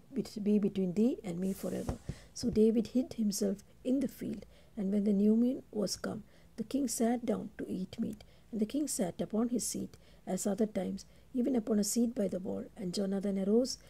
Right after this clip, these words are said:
and Abner sat by Saul's side, and David's place was empty. Nevertheless, Saul spake not anything that day, for he thought,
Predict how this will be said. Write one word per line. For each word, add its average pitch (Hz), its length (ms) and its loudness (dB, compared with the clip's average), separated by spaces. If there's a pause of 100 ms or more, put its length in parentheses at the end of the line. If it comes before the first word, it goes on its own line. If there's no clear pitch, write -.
(140)
and 214 140 0
Abner 196 260 2
sat 214 320 4
by 214 80 4
Saul's 196 360 0
side, 247 280 -2 (300)
and 214 100 -2
David's 220 320 2
place 208 260 2
was 202 160 -2
empty. 175 340 -8 (300)
Nevertheless, 233 600 4
Saul 233 600 -2 (360)
spake 277 360 2
not 233 260 4
anything 240 440 2
that 185 180 -4
day, 190 140 -4
for 208 200 -8
he 185 120 -2
thought, 175 300 -4